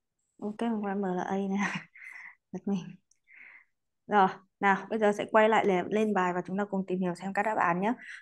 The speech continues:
Rồi, câu số hai mươi tám bạn đã chọn đáp án C, ba đúng không ạ? Rồi, English number one, French number two, and then we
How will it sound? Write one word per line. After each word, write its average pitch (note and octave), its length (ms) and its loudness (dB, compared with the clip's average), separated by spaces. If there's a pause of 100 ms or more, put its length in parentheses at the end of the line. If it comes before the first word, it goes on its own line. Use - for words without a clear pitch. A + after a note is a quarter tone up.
Rồi, A3+ 260 8
câu C4+ 160 8
số G#3+ 300 4
hai C4+ 180 4
mươi C#4 140 4
tám F#3+ 220 -2
bạn - 120 4
đã D#3+ 140 0
chọn - 200 -2
đáp A#3+ 160 0
án F#3+ 240 2
C, - 180 -10 (720)
ba C4+ 280 6
đúng A#3 140 4
không C4 120 6
ạ? - 300 4 (120)
Rồi, A#3+ 240 10 (340)
English D#4+ 500 4 (260)
number B3+ 380 2
one, G#3+ 380 6 (1900)
French C#4 600 2
number B3+ 220 4
two, C4+ 640 2
and G#3+ 480 2
then G3+ 460 4
we G#3 120 2